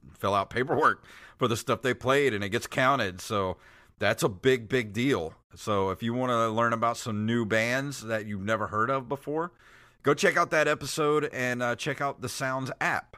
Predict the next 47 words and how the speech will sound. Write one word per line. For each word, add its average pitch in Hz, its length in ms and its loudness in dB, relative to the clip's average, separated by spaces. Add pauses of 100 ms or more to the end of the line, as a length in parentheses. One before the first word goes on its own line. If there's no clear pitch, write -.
(440)
Um, 95 360 0
but 104 200 -2
you, 131 80 0
uh, 107 720 0
you 104 140 -6
can 117 120 -6
go 120 140 2
to 120 200 -4
the 110 120 -4
sound 131 580 -6
two 147 140 -8
two 135 280 -8
eight 123 280 -4
dot - 220 -6
com 92 500 -4 (460)
to - 60 -18
go 95 120 -2
check - 300 -6
that 92 120 -4
out 82 200 -4
too. 101 400 -6
And, 85 380 -10
um, 80 480 -8 (340)
yeah, 127 200 -6
it's - 180 -16
a - 60 -20 (100)
pretty 127 200 -8
good 139 200 0
episode. 107 480 -4
Go 101 100 -6
check 110 260 -8
that 113 160 -4
out. 113 240 -6 (640)
And, 92 380 -4
uh, 92 380 -2
that's 113 220 0
gonna 285 140 -2
be 220 160 -2
it 269 160 0
for 170 100 -2
this 110 280 0
week. 92 260 -6
So 98 360 -4 (120)
anything 277 640 0
else 196 720 2
you 143 140 -10
forgot 123 420 -2